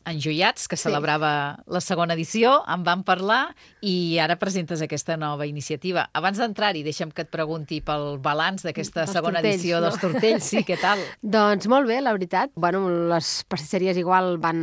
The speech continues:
Speaker 2: esgotar existències, o sigui, un èxit igual que, que l'any passat.
Speaker 1: Dies abans,
Speaker 2: Eh,
Speaker 1: alguna pastisseria ja no podia agafar
Speaker 2: Per
Speaker 1: més
Speaker 2: això mateix,
Speaker 1: comandes.
Speaker 2: vull dir que, que superbé, la gent molt contenta igualment, tots esperaven, doncs, que ja... Que ho for-, torneu a fer, que no sé què. Sí, sí, ho vam fer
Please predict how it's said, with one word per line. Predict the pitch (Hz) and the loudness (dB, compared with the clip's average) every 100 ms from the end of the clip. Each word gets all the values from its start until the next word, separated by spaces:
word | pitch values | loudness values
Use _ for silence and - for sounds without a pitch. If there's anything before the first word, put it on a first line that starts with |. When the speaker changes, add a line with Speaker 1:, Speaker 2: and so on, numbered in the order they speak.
| 160 | -2
Speaker 2:
esgotar | 165 175 165 - 170 170 170 | -4 -6 -6 -2 0 0 -2
existències, | 165 175 - 196 214 220 294 277 | -4 -8 -4 -4 -4 -4 -4 -4
o | 190 | -6
sigui, | 175 165 | -6 -6
un | 165 175 | -4 -4
èxit | 175 165 185 180 | -4 -6 -6 -6
igual | 180 175 185 | -4 -2 -2
que, | - 180 175 170 180 180 | -4 -4 -2 -2 -4 -6
que | 175 | -4
l'any | 180 180 | -4 -4
passat. | 170 202 240 349 - - - | -4 0 0 -2 -8 -16 -6
Speaker 1:
Dies | 180 185 170 | -2 0 2
abans, | 160 196 190 | 2 2 2
Speaker 2:
Eh, | |
Speaker 1:
alguna | 180 180 175 | 2 0 -2
pastisseria | 156 165 - 156 160 170 | -4 -6 -6 -4 -4 -4
ja | 190 | -4
no | 165 | -6
podia | 156 147 | -6 -6
agafar | 143 - 147 | -6 -6 -4
Speaker 2:
Per | 208 | -2
Speaker 1:
més | |
Speaker 2:
això | 208 202 | 0 2
mateix, | 190 196 | 4 2
Speaker 1:
comandes. | 151 143 185 | 0 -2 0
Speaker 2:
vull | 180 | 2
dir | 185 | 2
que, | 190 170 156 156 | 2 2 2 -2
que | 175 | -4
superbé, | 208 180 175 202 247 285 - | -4 -2 0 2 2 0 -2
la | 196 190 | 0 2
gent | 190 | 2
molt | 196 175 | 2 0
contenta | 185 196 196 190 | -2 0 0 0
igualment, | 180 175 220 247 196 | 0 0 0 -2 -2
tots | 185 | -2
esperaven, | 175 185 170 170 170 170 | -2 0 0 0 0 -2
doncs, | 175 165 | -4 -6
que | - 160 | -8 -6
ja... | 156 156 151 - - - | -4 -4 -4 -8 -18 -6
Que | - | 0
ho | 269 | 2
for-, | 359 359 | 2 2
torneu | 339 339 | 2 2
a | 370 | 2
fer, | 269 233 220 | 0 0 0
que | 262 | -2
no | |
sé | 262 | 0
què. | 220 156 | 0 -2
Sí, | - 208 | -2 -4
sí, | - 240 160 151 139 | 0 0 -2 -6 -8
ho | 151 | -10
vam | 165 | -6
fer | 196 | -2